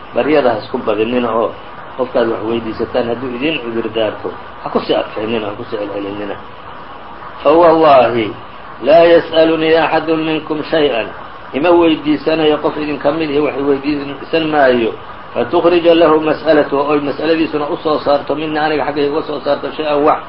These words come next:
وأنا له كاره"، anaa necbaysanayo oo baryadiisa una isku dhaafinayo, aanan rabin inaan siiyo. "فيبارك له فيما أعطيته"، oo haddana loo barakeeyo waxa aan siiyey, ma dhacayse. Rawahu Muslim.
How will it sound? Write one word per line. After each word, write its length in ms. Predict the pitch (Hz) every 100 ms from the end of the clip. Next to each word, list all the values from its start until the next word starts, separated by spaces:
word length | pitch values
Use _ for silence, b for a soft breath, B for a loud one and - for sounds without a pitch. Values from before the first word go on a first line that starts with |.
| - - -
وأنا 280 | 151 160 147
له 160 | 151 135
كاره"، 240 | 135 131 127
anaa 200 | 139 127
necbaysanayo 600 | 127 131 123 143 147 143
oo 80 | 107 - - -
baryadiisa 500 | - 147 180 147 139 135 135
una 180 | 131 127
isku 200 | - 196
dhaafinayo, 540 | - 135 127 147 147
aanan 240 | 143 139 131
rabin 260 | 143 170 160
inaan 220 | 151 127
siiyo. 320 | - 123 117 101 - - - - -
"فيبارك 560 | - 120 123 135 170 -
له 180 | 127 120
فيما 260 | 113 117 107
أعطيته"، 440 | 101 101 98 98
oo 280 | 110 135 131 113
haddana 320 | 120 123 113
loo 180 | 131 151
barakeeyo 560 | 135 123 135 156 170 165 - - - -
waxa 200 | 123 113
aan 220 | 101 101 -
siiyey, 280 | 101 107 110
ma 100 | 160
dhacayse. 440 | 113 104 98 - - - - - -
Rawahu 200 | 131 117
Muslim. 300 | 107 107 104